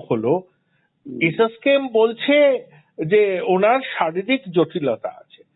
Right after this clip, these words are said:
Speaker 1: তাদের যে বেসরকারি হসপিটালের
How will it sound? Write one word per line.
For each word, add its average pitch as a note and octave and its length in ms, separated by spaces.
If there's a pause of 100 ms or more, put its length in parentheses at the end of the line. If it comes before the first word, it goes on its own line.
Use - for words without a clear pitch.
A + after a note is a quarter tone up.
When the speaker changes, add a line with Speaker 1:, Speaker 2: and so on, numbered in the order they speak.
(380)
Speaker 1:
তাদের F3 420
যে G#3+ 360
বেসরকারি G3 800
হসপিটালের G#3+ 1120